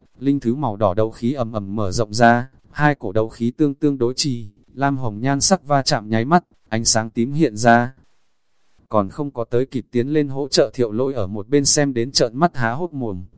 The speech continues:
thế giới này huyền huyễn sao? Vì cái gì sơ cấp có thể cùng cao cấp chống đỡ?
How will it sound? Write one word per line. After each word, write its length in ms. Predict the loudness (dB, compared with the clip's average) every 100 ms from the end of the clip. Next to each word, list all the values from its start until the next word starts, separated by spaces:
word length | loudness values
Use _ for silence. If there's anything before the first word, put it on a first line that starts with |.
| _ -6
thế 120 | -2
giới 220 | 0 0
này 220 | 2 0
huyền 220 | 0 -2
huyễn 200 | 0 0
sao? 440 | 4 6 6 2 -8 _ _ _ -4
Vì 180 | -2 0
cái 220 | -2 -2
gì 200 | 2 2
sơ 220 | 4 2
cấp 180 | 0 -4
có 100 | -4
thể 180 | 0 0
cùng 240 | -2 -8
cao 220 | 0 0 2
cấp 160 | -2 -2
chống 200 | -4 0
đỡ? 320 | -2 -2